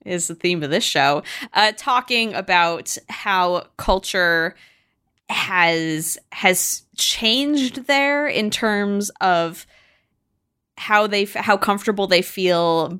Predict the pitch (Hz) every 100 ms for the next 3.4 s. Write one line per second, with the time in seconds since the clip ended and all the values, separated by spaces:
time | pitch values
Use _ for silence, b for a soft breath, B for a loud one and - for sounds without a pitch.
0 | - 180 175 160 156 156 156 151 - -
1 | 165 175 - 202 190 208 - - - 175
2 | 165 - 170 - 170 151 127 - - 220
3 | 233 208 -